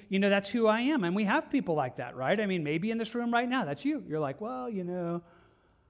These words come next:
I wanna go to heaven, and I think I love God. I just don't love God's people." You know, it's just like, I don't, I'm not into that. I mean, there are some of you that are into it. Good for you, you extroverted people, whatever, but that's just not me. I just wanna tell you, that cannot be. That cannot be.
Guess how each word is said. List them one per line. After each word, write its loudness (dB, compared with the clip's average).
I 2
wanna 0
go 0
to 0
heaven, 0
and -2
I 0
think -4
I 2
love 0
God. 2
I 2
just -6
don't 4
love 4
God's 4
people." 2
You 8
know, 12
it's 6
just 2
like, 6
I 8
don't, 8
I'm 6
not 8
into 4
that. -6
I -4
mean, 2
there 8
are 6
some 2
of 2
you 4
that 2
are 4
into 4
it. 2
Good 0
for -4
you, 4
you 2
extroverted -2
people, -2
whatever, 2
but -2
that's 4
just 0
not 2
me. -10
I -8
just -14
wanna -12
tell -4
you, -2
that -6
cannot -4
be. -10
That -6
cannot -4
be. -6